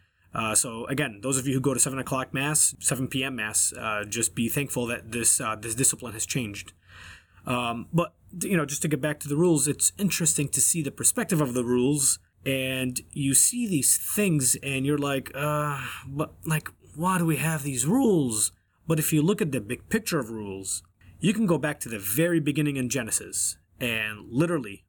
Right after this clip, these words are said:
what was the very first thing God did after creation, after he created the entire world, all the animals, uh, you know, all the plants, all the, uh, life, man and woman?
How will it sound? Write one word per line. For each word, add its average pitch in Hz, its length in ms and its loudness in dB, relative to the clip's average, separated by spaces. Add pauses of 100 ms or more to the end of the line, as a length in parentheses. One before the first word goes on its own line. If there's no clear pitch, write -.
(120)
what 113 260 -2
was 135 160 2
the 123 100 -2
very 127 460 -2
first 135 320 2
thing 143 140 0
God 135 240 -2
did 151 160 -2 (100)
after 123 520 -2
creation, 127 580 0
after 127 260 -6
he 117 60 -2
created 113 520 -2
the - 100 -12
entire 175 360 -2
world, 165 480 0 (420)
all 117 80 -4
the - 160 -8
animals, 143 720 0 (460)
uh, 113 420 -2 (280)
you 123 100 -6
know, 104 100 -4
all 107 100 -2
the 107 140 -4 (180)
plants, 151 500 0
all 127 160 -4
the, 110 840 -6
uh, 123 200 -4
life, 170 580 -2
man 160 500 0
and 123 160 -4
woman? 175 440 0